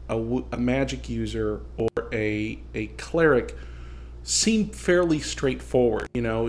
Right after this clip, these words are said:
you're, if you're a fighter, it's like, "All right, I get to wear all the cool armor, and if there's a monster, I know what to do. I need, I, you know, I go up and bash it," right? And if you're the magic user, it's like, "Well, you're here for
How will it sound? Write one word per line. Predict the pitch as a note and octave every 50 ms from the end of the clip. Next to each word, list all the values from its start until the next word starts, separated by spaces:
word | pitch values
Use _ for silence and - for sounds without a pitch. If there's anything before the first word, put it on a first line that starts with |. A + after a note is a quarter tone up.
| -
you're, | - A#2+ A#2 A#2 A#2 A#2 - - - -
if | A#2+ A2 -
you're | C#3+ C3+ B2
a | A#2+
fighter, | - - - D#3 D3+ D3 C#3+
it's | B2+ A#2 -
like, | A2+ G#2
"All | A2 A2
right, | C3 B2+ A#2
I | A2+
get | G#2+ B2+ A#2+
to | - C3
wear | C3 B2+ B2
all | A#2
the | A#2 A#2
cool | - - B2 B2 B2
armor, | C#3+ E3 E3 E3 E3 E3 D#3 - - - - - - - - - -
and | - B2 A#2 A#2 A#2+ A#2+ A#2 A#2 A#2 A2+ A2+ A2+ -
if | - A#2+ A2
there's | - B2 A#2+ A#2
a | A#2
monster, | A2+ B2+ C3+ C#3 C#3 C3+ - - D3 C3+ B2+ B2 B2 - - - -
I | B2
know | B2 B2
what | A#2 A#2
to | B2+
do. | B2 B2+ A#2+
I | A2
need, | A2 A2+ A2+ - - -
I, | A2+ G2+ C3
you | C3 B2
know, | A2 F#2+
I | G2+
go | G2 - A#2+ A#2+
up | A2 -
and | A2+ G#2+ G2+ -
bash | - A2+ G#2 G#2 - - -
it," | - - - -
right? | - G#2+ - - - - - - - - - - -
And | - C3 B2+ C3 C3 B2+ B2+ B2 B2 A#2+ - -
if | C3+ B2 A#2 -
you're | C3 C3 B2 A#2+
the | A#2+ A#2+
magic | C3+ C#3+ D3 D#3 D3 - - D#3
user, | D3+ D3 C#3 C#3+ C3+
it's | B2 B2
like, | A#2+ A2
"Well, | - C3+ C#3 C#3+
you're | C3+ C#3 C#3+
here | - D3+ D#3 D#3+ D#3 -
for | - - D3 C#3 C#3 C#3 C3+ C3+ C3+ C3+ C3 -